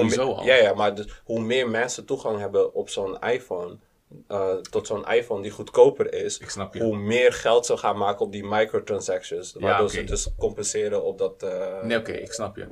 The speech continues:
Speaker 2: Ja,
Speaker 1: Ik,
Speaker 2: man.
Speaker 1: ik zat meer te denken aan dingen zoals Apple T V
Speaker 2: Mhm.
Speaker 1: of een iCloud abonnement. Want dat is, ja, d-, dat lijkt me niet zoveel, maar puur wat er uit de App Store komt met al die gebruikers zal natuurlijk extra worden. Daar had ik niet over nagedacht.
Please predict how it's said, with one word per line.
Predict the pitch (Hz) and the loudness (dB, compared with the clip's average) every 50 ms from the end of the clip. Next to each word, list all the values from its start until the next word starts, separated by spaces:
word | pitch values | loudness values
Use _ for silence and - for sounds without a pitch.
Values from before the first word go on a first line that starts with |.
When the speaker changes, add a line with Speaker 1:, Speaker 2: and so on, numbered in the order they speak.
| - - | -16 -10
Speaker 2:
Ja, | - 98 98 | -6 -4 -4
Speaker 1:
Ik, | 101 98 | -2 -4
Speaker 2:
man. | - | -4
Speaker 1:
ik | - 113 | -6 -4
zat | - 131 123 - | -2 -2 -2 -2
meer | 120 123 127 123 | -4 -6 -6 -4
te | - 117 | -6 -6
denken | 104 104 104 101 101 98 | -4 -6 -6 -6 -6 -6
aan | 95 95 101 101 98 101 - _ _ _ _ _ | -6 -6 -6 -10 -14 -16 -20 _ _ _ _ _
dingen | - 98 98 101 101 104 98 | -16 -10 -8 -6 -6 -6 -4
zoals | 101 92 92 - - | -4 -6 -6 -6 -4
Apple | - 101 101 - 98 98 | -6 -6 -4 -4 -8 -8
T | - 98 95 - | -8 -10 -12 -10
V | - - 104 104 101 101 - _ _ _ _ _ _ | -12 -12 -12 -12 -14 -16 -18 _ _ _ _ _ _
Speaker 2:
Mhm. | - 104 - 95 | -14 -8 -4 -4
Speaker 1:
of | 98 110 113 107 - _ | -4 -4 -4 -8 -12 _
een | - 101 95 - | -10 -8 -4 -2
iCloud | 98 98 95 - 90 90 90 - | -2 -2 -2 -2 -6 -6 -6 -8
abonnement. | 90 95 92 92 92 92 95 95 92 101 98 - - _ _ _ _ | -10 -10 -10 -10 -10 -12 -12 -12 -14 -16 -16 -18 -20 _ _ _ _
Want | - 101 98 98 - - _ | -14 -12 -12 -12 -14 -18 _
dat | - 98 101 104 113 | -14 -8 -8 -6 -4
is, | 117 104 - - - _ _ - - - | -4 -6 -8 -8 -12 _ _ -20 -20 -20
ja, | - 92 95 95 95 | -20 -20 -20 -18 -18
d-, | 95 - _ - 95 | -20 -20 _ -10 -6
dat | 107 110 110 | -4 -4 -2
lijkt | 107 107 104 | -2 -4 -4
me | 107 104 | -4 -8
niet | 104 101 101 | -8 -8 -10
zoveel, | - 90 - - 101 98 | -10 -12 -10 -8 -8 -8
maar | 98 95 92 95 - _ _ - - - - - - - | -6 -6 -8 -8 -10 _ _ -20 -20 -20 -20 -20 -20 -14
puur | - 123 120 123 117 | -8 -6 -6 -6 -4
wat | 107 104 104 | -6 -6 -8
er | - - | -8 -8
uit | - 104 98 | -8 -8 -8
de | 101 101 | -6 -6
App | 104 107 - | -6 -6 -6
Store | - - 98 98 | -8 -10 -12 -12
komt | - - 98 95 - _ | -12 -12 -14 -14 -14 _
met | - 98 90 - | -10 -10 -10 -8
al | - 101 95 | -8 -8 -8
die | 95 - | -8 -10
gebruikers | - 90 90 - 90 92 - - 92 - - - | -10 -10 -10 -10 -10 -10 -12 -14 -14 -14 -12 -12
zal | - - 87 95 | -10 -10 -10 -10
natuurlijk | 92 90 95 - 90 - 98 - _ - _ | -12 -14 -16 -16 -16 -16 -16 -18 _ -20 _
extra | - 98 - - - 90 92 | -18 -16 -16 -14 -14 -14 -14
worden. | 95 98 - - - - - - - _ _ - | -12 -12 -12 -12 -14 -16 -20 -20 -20 _ _ -12
Daar | - 87 | -8 -8
had | 92 - | -8 -8
ik | - 92 | -12 -16
niet | 95 85 - 82 | -16 -16 -16 -18
over | 85 - - 95 | -20 -18 -18 -18
nagedacht. | 95 95 98 - - 98 - - - - - | -18 -18 -18 -18 -14 -12 -12 -12 -12 -14 -16